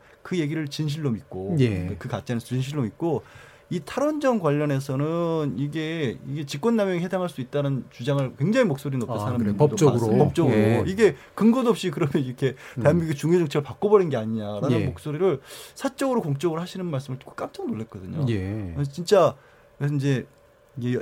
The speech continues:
Speaker 1: 약간 여담이지만 청와대에 있는 분들한테도 한번 여쭤봤어요.
Speaker 2: 음.
Speaker 1: 이 탈원전 관련해서 어떻게 결정이 된 거냐. 그러니까
Speaker 2: 음.
Speaker 1: 전혀 그렇게 된 것은 아니었고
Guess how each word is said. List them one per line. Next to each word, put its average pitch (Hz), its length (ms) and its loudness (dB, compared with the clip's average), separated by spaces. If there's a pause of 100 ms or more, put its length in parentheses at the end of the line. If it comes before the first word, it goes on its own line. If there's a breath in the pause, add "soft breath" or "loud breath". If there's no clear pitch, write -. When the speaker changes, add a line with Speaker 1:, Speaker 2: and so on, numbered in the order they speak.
Speaker 1:
약간 170 440 2
여담이지만 143 640 4
청와대에 196 340 2
있는 143 220 0
분들한테도 113 420 -6
한번 117 220 -6
여쭤봤어요. 104 600 -4
Speaker 2:
음. 135 160 4
Speaker 1:
이 101 60 -2
탈원전 139 380 -2
관련해서 107 320 -6
어떻게 139 320 -8
결정이 117 320 -8
된 98 140 -10
거냐. 101 200 -10
그러니까 117 240 -6
Speaker 2:
음. 90 200 -8
Speaker 1:
전혀 185 400 0
그렇게 147 320 -4
된 127 100 -2
것은 123 240 -10
아니었고 123 720 0